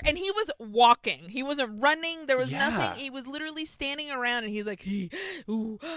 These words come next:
Speaker 1: ah." I was like, "Bro." <laughs>
Speaker 2: I mean, I get it that he, like, ran into the house when the dog was, you know,
Speaker 1: That was
Speaker 2: quote unquote,
Speaker 1: seventy
Speaker 2: chasing him,
Speaker 1: minutes
Speaker 2: but that was
Speaker 1: ago.
Speaker 2: moment, that was a while ago. <laughs> Yeah. So he's going downstairs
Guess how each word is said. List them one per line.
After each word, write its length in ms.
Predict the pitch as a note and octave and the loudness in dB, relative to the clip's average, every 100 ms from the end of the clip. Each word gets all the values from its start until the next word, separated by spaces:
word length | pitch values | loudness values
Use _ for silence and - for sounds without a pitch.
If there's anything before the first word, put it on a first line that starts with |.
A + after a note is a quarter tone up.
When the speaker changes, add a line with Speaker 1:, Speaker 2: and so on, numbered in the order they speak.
| C4+ | -6
Speaker 1:
ah." 300 | - A#3 G#3+ A3+ | 0 0 0 -2
I 80 | |
was 80 | D#4+ | 0
like, 240 | G#4+ F4+ B3 | 0 -2 0
"Bro." 380 | G4 A#4+ - - - - | 6 6 6 2 -2 -8
<laughs> 240 | - - | -6 -2
Speaker 2:
I 100 | - E3+ | 0 2
mean, 140 | F3+ | 2
I 80 | E3+ | 0
get 180 | D#3 G#3+ | 0 -2
it 120 | C4 | 0
that 140 | F#3+ | -2
he, 140 | F3+ F3 | -2 -2
like, 220 | D#3 C3 G2 | -2 -4 -8
ran 340 | G2+ A#2 C#3 | -4 -2 0
into 380 | C3+ C#3 D3 C3+ | -2 -4 -6 -8
the 80 | A#2 | -8
house 680 | G#2+ G#2+ G#2+ A#2+ C3 - - | -6 0 2 2 -2 -8 -10
when 160 | B2 G#2 | -8 -8
the 80 | G2+ | -6
dog 340 | G2+ G2+ G#2+ | -2 0 0
was, 180 | G2 F#2+ | -4 -8
you 60 | G#2 | -8
know, 160 | F#2 | -2
Speaker 1:
That 140 | F2+ D4+ | 0 0
was 120 | F4+ | -2
Speaker 2:
quote 140 | F#4+ F#2+ | -4 -4
unquote, 260 | F#3 - | -6 0
Speaker 1:
seventy 300 | B3 B3 C4 | 4 4 2
Speaker 2:
chasing 180 | A3+ B3+ | 2 0
him, 40 | A#3+ | 0
Speaker 1:
minutes 300 | B3 B3+ - | 0 0 2
Speaker 2:
but 60 | |
that 60 | F#3 | 4
was 120 | F#3 | 4
Speaker 1:
ago. 200 | C#3+ C#3+ | 2 -2
Speaker 2:
moment, 440 | D3 D3+ F3 F#3+ - | 2 4 4 0 -2
that 120 | F#3 | -2
was 160 | E3 D#3+ | -2 -4
a 60 | C3 | -4
while 380 | B2+ A#2 C#3+ D#3+ | -2 2 2 2
ago. 160 | - - C6+ | -2 -8 -16
<laughs> 120 | - | -12
Yeah. 320 | F3+ F3 A2 E2+ - - - - _ | 2 6 6 2 -12 -20 -20 -20 _
So 480 | - E3+ D#3+ D3+ - - | -2 4 4 2 -4 -12
he's 320 | C3 D3+ E3+ | -4 -2 -2
going 300 | D#3+ E3 D#3+ | -2 -4 0
downstairs 840 | D3+ C#3 C3+ - A#2 A#2 A2+ A2+ | 2 2 0 0 2 2 2 -2